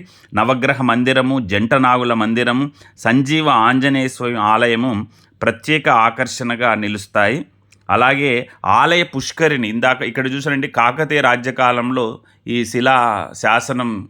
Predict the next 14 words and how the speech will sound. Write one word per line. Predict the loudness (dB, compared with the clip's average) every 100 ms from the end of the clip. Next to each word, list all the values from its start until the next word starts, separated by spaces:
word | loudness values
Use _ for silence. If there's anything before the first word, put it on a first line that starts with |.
| _ -10 -2
రాణి | 0 2 0
రుద్రమదేవి | 0 -2 -2 -2 -2 -2 -4
నిర్మించారని | -4 -4 -4 -2 0 -2 -4
తెలుస్తోంది. | -8 -8 -6 -4 -4 -6 -12 _ -6
ఇదండి | -2 0 0 0 0
అసలు | 0 -2 -4
సిసలైనటువంటి | -6 -4 0 0 -2 -6 -6 -6 -4 -4 -6 -8 _ _ -4
పామాపురంలో | 0 0 0 -2 -2 -2 -2 -2 -2 -4
ఉన్నటువంటి | -4 -6 -6 -8 -6 -4
భ్రమరాంబ | -2 0 2 2 0 -4
సమేత | -4 -2 -2 0 -2 -2 -10 -20 -6 0
రామేశ్వర | 2 2 0 -2 -4 -4 -4 -6
స్వామి | -2 -2 0 0 0
ఆలయము. | 2 0 -2